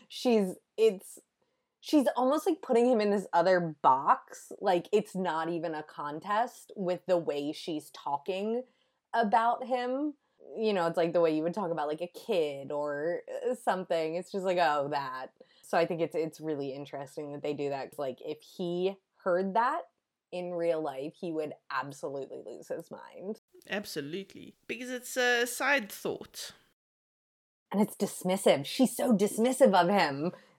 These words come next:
Speaker 1: That's the thing. And again, I don't think that that's a healthy way to be. I dislike Lucio, but I, I, those are kind of the behaviors of her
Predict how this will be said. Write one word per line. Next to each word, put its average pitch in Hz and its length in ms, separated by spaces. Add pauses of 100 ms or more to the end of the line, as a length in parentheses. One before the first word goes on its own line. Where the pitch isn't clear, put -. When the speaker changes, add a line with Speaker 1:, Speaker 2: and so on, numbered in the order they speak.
Speaker 1:
That's 202 380
the 226 120
thing. 226 220
And 220 240 (340)
again, 311 320
I 240 80
don't 254 320
think 254 180
that 240 100
that's 226 200
a 226 60
healthy 190 340
way 214 120
to 254 80
be. 160 300
I 151 200
dislike 175 420
Lucio, 156 640 (180)
but 185 560
I, - 120 (280)
I, - 180
those 226 360
are 233 100
kind 226 240
of 185 100
the 185 60
behaviors 175 680
of 151 140 (120)
her 165 500